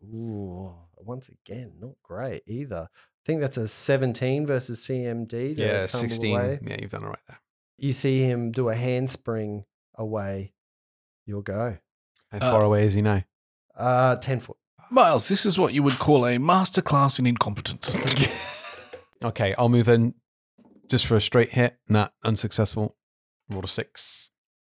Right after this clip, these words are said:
Speaker 1: And you're right next to him again?
Speaker 2: Yeah.
Speaker 1: You see him kinda growl, and for the very first time, he loses a little bit of his form.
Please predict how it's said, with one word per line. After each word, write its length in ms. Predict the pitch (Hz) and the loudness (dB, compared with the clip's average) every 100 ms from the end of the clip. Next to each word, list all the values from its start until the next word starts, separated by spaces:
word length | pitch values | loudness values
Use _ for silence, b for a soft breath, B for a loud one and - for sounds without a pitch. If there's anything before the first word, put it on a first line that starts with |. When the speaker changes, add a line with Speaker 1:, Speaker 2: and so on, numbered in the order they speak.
| _ _ _ _ _ _ - | _ _ _ _ _ _ -6
Speaker 1:
And 160 | 127 | 0
you're 400 | 127 123 123 123 127 | 2 4 4 2 0
right 260 | 131 151 139 | 4 4 6
next 200 | 156 - | 2 4
to 60 | 165 | 4
him 120 | 160 | 4
again? 280 | 156 165 135 | 4 4 6
Speaker 2:
Yeah. 320 | 139 139 139 - _ _ _ _ _ - | 6 4 2 -8 _ _ _ _ _ -2
Speaker 1:
You 100 | 165 | 0
see 220 | - 262 | 4 4
him 120 | 240 | 4
kinda 480 | 220 185 135 120 - - 127 | 4 4 4 2 -4 -14 -18
growl, 680 | 107 127 135 131 117 98 98 - | -4 2 6 6 4 0 -4 -4
and 160 | 127 | -4
for 100 | 127 | -2
the 80 | 127 | -6
very 400 | 123 160 180 208 | 0 4 6 4
first 420 | 202 180 156 - | 0 2 2 0
time, 380 | - 131 110 110 | -2 0 0 -2
he 220 | 95 104 | -8 -8
loses 880 | 120 117 120 135 151 170 156 143 - _ _ _ - | -6 -2 0 0 -2 -2 -4 -4 -10 _ _ _ -6
a 80 | 117 | -2
little 300 | 123 135 139 | 0 0 -2
bit 240 | 139 120 | -2 -2
of 100 | 107 | -2
his 520 | 113 107 98 - - _ | -4 -6 -8 -12 -16 _
form. 480 | - 117 107 82 | -8 -4 -4 -6